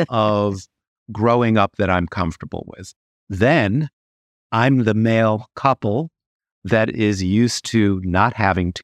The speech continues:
Speaker 2: communicate about certain things. So for me, it would be so much easier to not communicate about money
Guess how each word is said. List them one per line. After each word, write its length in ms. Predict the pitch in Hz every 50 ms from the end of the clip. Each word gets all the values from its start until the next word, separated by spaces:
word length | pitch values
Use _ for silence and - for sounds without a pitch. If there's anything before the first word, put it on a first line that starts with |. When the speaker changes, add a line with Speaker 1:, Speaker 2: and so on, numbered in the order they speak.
| _ _
Speaker 2:
communicate 460 | - 92 85 82 87 85 - 92 85
about 320 | 82 82 85 82 80 - -
certain 380 | - - 92 - - 87 85
things. 420 | - - - 82 82 90 95 90 -
So 380 | - - 120 110 110 110 - _ _
for 200 | - - - 127
me, 240 | 117 120 147 196 226
it 40 | 190
would 160 | 113 104 107
be 120 | 104 123 113
so 420 | - - 147 135 131 127 120 110
much 300 | 110 117 123 117 - - -
easier 520 | - 147 170 175 131 110 98 101 104 120 - _ _ _ _ _ _
to 140 | - - 117
not 340 | 107 101 104 117 143 147 -
communicate 540 | - 117 107 101 95 98 98 - 107 101 95
about 260 | 92 90 92 90 90
money 520 | 98 92 92 90 92 92 90 90 92 101